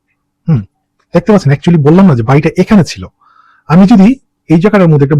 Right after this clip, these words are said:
ভার্টিক্যাল লাইন অ্যাড করি যে যখন বাইটা আসছে আমার এই জায়গা থেকে, আমি একটু দূরে নিলাম, ধরলাম এই জায়গাতে বাই বলছে আমাকে, এখন আমি একটু ওয়ান আওয়ার টাইম ফ্রেমে যাই, আমি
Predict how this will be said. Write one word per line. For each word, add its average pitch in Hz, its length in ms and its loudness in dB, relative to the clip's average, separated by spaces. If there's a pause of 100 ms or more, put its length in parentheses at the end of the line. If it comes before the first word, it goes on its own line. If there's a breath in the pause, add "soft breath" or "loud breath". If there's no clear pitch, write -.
ভার্টিক্যাল 151 320 0 (100)
লাইন 143 160 2
অ্যাড 147 200 -2
করি 120 140 -4 (160)
যে 123 140 -2
যখন 156 160 -2 (100)
বাইটা 151 300 -2
আসছে - 240 -14
আমার 175 120 -2 (100)
এই 151 100 0
জায়গা 170 220 -2
থেকে, - 160 -16 (1400 soft breath)
আমি 190 140 -2
একটু 190 180 -8
দূরে 185 240 0
নিলাম, 117 240 -6
ধরলাম 151 220 -2
এই 156 60 -4
জায়গাতে 165 220 -6
বাই 127 100 -4 (100)
বলছে - 200 -20
আমাকে, 110 200 -20 (580)
এখন 208 160 -6
আমি 220 120 2
একটু 208 100 -6 (100)
ওয়ান 143 180 0
আওয়ার 208 140 -2
টাইম 175 160 0
ফ্রেমে 143 200 -2
যাই, 175 160 -2
আমি 143 80 -2